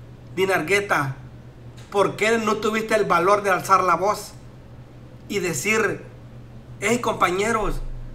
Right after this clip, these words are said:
es-, esta gente le salva la vida a la, a la gente en las calles, ante incendios, hasta desastres naturales,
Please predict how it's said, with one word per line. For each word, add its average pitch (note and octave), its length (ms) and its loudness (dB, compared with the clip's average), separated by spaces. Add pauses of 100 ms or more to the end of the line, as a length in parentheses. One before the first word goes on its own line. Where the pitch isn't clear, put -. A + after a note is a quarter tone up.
(280)
es-, G3+ 220 -4
esta G#3 240 0
gente A3 360 -2
le G3 100 -2
salva G#3 340 2
la F3+ 140 2
vida G#3 380 0
a G3 40 4
la, F#3 100 0
a F#3+ 160 0
la E3+ 120 0
gente G3+ 340 -4
en G3+ 60 0
las E3 120 -2
calles, G3+ 600 0 (600)
ante G3 280 0
incendios, G#3+ 760 2
hasta G3+ 220 2
desastres G#3 420 2
naturales, G#3+ 640 6